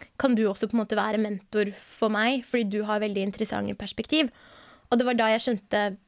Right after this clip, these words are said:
for første gang at, oi, det å være flerkulturell og liksom ha annerledes perspektiver, det er en, eh, kjemperessurs. Så det var egentlig sånn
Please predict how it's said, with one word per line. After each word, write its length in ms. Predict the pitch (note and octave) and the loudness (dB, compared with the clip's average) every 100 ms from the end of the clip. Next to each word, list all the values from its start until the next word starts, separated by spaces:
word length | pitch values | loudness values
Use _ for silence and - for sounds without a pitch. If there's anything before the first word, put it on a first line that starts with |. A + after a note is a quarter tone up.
| _ | _
for 140 | - A3 | -8 -6
første 320 | A3+ - G#3 | -4 -4 -4
gang 180 | G3 G3 | -2 -2
at, 140 | G3 | 0
oi, 120 | A#3 A3+ | 2 4
det 120 | G#3 | 4
å 100 | G#3 | 2
være 260 | A3 G#3+ G#3+ | 2 -2 -2
flerkulturell 720 | A#3 G#3+ G3+ G#3 - G#3+ G#3+ | -2 -2 -4 -8 -2 2 2
og 80 | G#3 | 2
liksom 280 | G#3 G#3+ G#3 | 0 -4 -2
ha 200 | G#3+ G#3 | -2 0
annerledes 440 | G#3+ G#3 G#3 G3+ - _ - | 0 0 -2 -6 -8 _ -4
perspektiver, 720 | A3 - G#3+ - G#3 F#3+ A3 | -4 -2 -6 -6 -4 0 2
det 100 | G#3+ | 2
er 200 | G3 F#3+ | 0 0
en, 300 | G3 G#3 G#3 - | 0 0 -4 -6
eh, 320 | G#3+ G#3 G3+ G3 | -4 -4 -4 -6
kjemperessurs. 880 | - A#3+ G3 - G3 - C#4+ - - - - - - - - _ _ _ - | -2 -2 -2 -4 -2 -2 -2 -4 -8 -20 -20 -20 -20 -20 -20 _ _ _ 0
Så 140 | E4+ D#4 D4 | 4 4 4
det 100 | D4+ | 4
var 100 | D4+ | 2
egentlig 460 | A3+ B3 A3+ A3 A3 _ _ _ - | 0 0 0 0 -2 _ _ _ -20
sånn 300 | - G3 G#3+ | -2 -2 -2